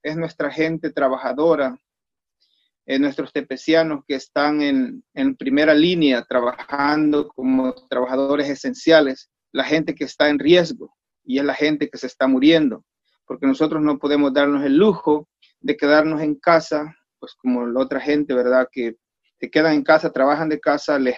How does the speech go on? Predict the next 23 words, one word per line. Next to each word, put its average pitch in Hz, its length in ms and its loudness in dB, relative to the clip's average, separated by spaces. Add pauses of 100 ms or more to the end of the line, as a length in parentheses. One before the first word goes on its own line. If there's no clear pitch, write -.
(140)
pagan 151 560 2
si - 140 -8
no 135 120 -2
trabajan. 143 480 0 (420)
Nosotros 131 420 -6
no, 196 240 4
nosotros 143 300 -4
tenemos 151 240 -2
que - 120 -2
ir 156 120 6
a 147 80 2
trabajar. 135 640 0 (300)
El 143 160 -6
tercero 185 560 2
es 190 400 0 (1000)
votar, 170 800 -2 (200)
votar 156 840 -4 (180)
y 139 100 -4
votar, 120 680 -8 (800)
porque 135 220 -8
estamos 165 360 0
pasando 170 760 0
una 156 680 0